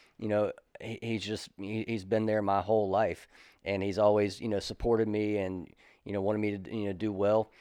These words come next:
So my father is definitely one. And, uh, another one is, is my pastor right now, Willie Lau. Um, he's just a, he, he won't, he, he won't, or I want to be a better person because of him.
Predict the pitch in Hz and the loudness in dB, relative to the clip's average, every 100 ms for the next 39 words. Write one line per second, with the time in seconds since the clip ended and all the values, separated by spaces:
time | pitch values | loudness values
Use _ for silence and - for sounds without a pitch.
0 | _ - 107 101 - 120 117 101 90 113 | _ -2 0 2 4 6 6 4 0 2
1 | 101 92 90 90 95 - - 104 104 101 | 2 -2 -4 -4 -6 -12 -8 -4 -2 -2
2 | 95 - _ _ - _ - 101 104 107 | -6 -12 _ _ -20 _ -2 4 6 6
3 | 107 131 131 135 127 117 101 107 113 95 | 2 4 6 8 8 6 2 4 2 2
4 | 101 104 98 117 135 - 98 90 82 90 | 2 4 4 6 4 4 0 0 0 0
5 | 95 107 101 98 107 90 90 - - 90 | 2 2 4 6 6 4 2 -10 -8 0
6 | 90 92 90 87 _ _ _ _ 110 117 | 2 2 -2 -10 _ _ _ _ -2 0
7 | 101 110 110 - 110 107 90 _ _ - | 0 -2 -2 -2 0 0 -4 _ _ -20
8 | - 120 120 127 127 135 147 - - - | -8 -6 -2 0 2 2 0 -4 -18 -20
9 | _ _ _ _ _ _ - 127 131 151 | _ _ _ _ _ _ -6 -2 2 2
10 | - - 117 107 82 117 131 151 135 127 | 0 -4 0 0 0 2 4 4 2 0
11 | 113 107 98 113 120 - 120 113 113 104 | 2 2 2 4 2 2 2 2 -2 -4
12 | 98 95 _ _ - 113 104 95 - 107 | -4 -6 _ _ -2 0 0 -6 -4 -2
13 | 117 | -2